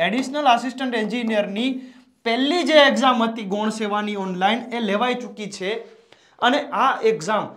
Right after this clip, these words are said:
જેટલા પણ સ્ટુડન્ટ્સ આપી આવ્યા છે, એમના પાસેથી આપણે એમના એક્સપિરિયન્સ શેર કર્યા છે, તો એ તમામ એક્સપિરિયન્સના આધારે પણ કેટલાક પોઇન્ટ આપણે ધ્યાને લેવાના છે. ઓકે, આપ સૌને ખ્યાલ છે કે હવે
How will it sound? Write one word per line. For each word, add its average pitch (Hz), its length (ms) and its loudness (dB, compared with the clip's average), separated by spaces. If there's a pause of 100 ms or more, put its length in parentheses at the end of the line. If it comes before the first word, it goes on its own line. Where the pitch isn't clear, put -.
(240)
જેટલા 247 340 0
પણ 285 200 0
સ્ટુડન્ટ્સ 233 460 -4
આપી 180 340 -4
આવ્યા 180 300 0
છે, 165 220 -8 (160)
એમના 175 420 -6
પાસેથી 202 760 -6 (220)
આપણે 226 400 -6 (120)
એમના 202 460 -4
એક્સપિરિયન્સ 196 760 -6 (460)
શેર 233 360 2
કર્યા 233 360 0
છે, 196 180 -4
તો 247 260 -6
એ 247 80 0
તમામ 220 440 -4
એક્સપિરિયન્સના 233 640 -8
આધારે 202 400 0
પણ 220 220 -8
કેટલાક 208 500 -8
પોઇન્ટ 202 340 -8 (360)
આપણે 220 220 0
ધ્યાને 185 380 -4
લેવાના 175 420 -2
છે. - 160 -16 (380)
ઓકે, 156 360 -4 (600)
આપ 220 180 2
સૌને 262 260 0
ખ્યાલ 247 340 2
છે 262 140 -6
કે 262 120 -4
હવે 220 240 0